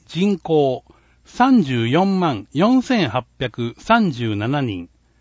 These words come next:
前月比十五人減。世帯数十六万六千五百四十九世帯。前月比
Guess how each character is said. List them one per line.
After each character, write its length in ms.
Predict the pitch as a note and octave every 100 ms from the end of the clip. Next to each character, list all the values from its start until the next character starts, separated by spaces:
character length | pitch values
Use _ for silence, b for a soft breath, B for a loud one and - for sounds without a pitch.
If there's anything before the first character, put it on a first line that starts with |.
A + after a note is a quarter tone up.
| _ _ _ -
前 320 | A#2+ A3 C4
月 260 | A#3+ - A3
比 400 | - G#2 F#2 _ _
十 280 | - F#3 B3
五 160 | A3+ A3+
人 320 | G3+ F#3+ D#3+
減。 340 | C3+ D#3 A#2+ E2+ _ _ _ _ _ _ _ _ _ _ _
世 220 | _ - G3+
帯 200 | C4+ A3
数 460 | - - G2+ F#2 - b b -
十 300 | B2 B3 B3+
六 260 | A#3+ -
万 380 | G#3+ F#3+ A2 G#2+
六 220 | D3 -
千 320 | - B3+ G3+
五 100 | C3
百 380 | B2 B2 - A2+
四 300 | A#2+ G3 A3
十 260 | D3 A2+ A2
九 260 | - F#3+ G#3+
世 140 | G#3+
帯。 300 | - A2 F2 _ _ _ _ _ _ _ _ _
前 340 | A#2 D3+ B3 B3
月 280 | A3+ -
比 300 | F#3 B2 F#2